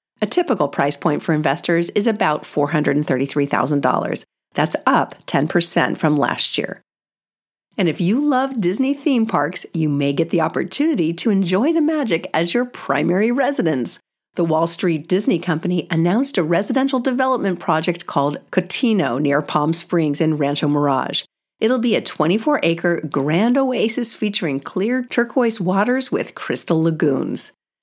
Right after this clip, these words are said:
It will house residents of all ages with a special section for the fifty-five plus age group.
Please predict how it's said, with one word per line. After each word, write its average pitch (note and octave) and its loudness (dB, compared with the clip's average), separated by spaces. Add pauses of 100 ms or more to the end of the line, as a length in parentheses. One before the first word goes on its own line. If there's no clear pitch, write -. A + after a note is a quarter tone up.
(140)
It F3 0
will E3 4
house A3 0
residents A3 2
of D#3+ 0
all D3+ 2
ages F3 0
with D#3+ 0
a F3+ 2
special D#4 0
section - 0
for E3+ 0
the F#3+ 2
fifty-five D3+ 0
plus - -2
age C#3+ 0
group. C3 -4